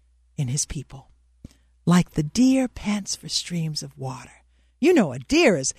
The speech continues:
is thirsty 'cause he's out there running around in the woods. Like a deer pants for streams of water, so my soul longs for you. You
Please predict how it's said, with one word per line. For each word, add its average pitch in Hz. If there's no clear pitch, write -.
is 175
thirsty 415
'cause 220
he's 226
out 330
there 262
running 294
around 277
in 220
the 214
woods. 254
Like 214
a 196
deer 180
pants 170
for 202
streams 202
of 185
water, 208
so 240
my 214
soul 339
longs 226
for 170
you. 160
You 254